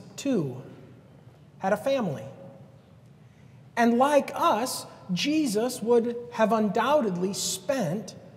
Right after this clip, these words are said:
lots of time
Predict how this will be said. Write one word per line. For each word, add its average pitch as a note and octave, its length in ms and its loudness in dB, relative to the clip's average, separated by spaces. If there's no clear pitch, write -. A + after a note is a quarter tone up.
lots A#3+ 580 -2
of G3+ 280 0
time B3+ 720 -4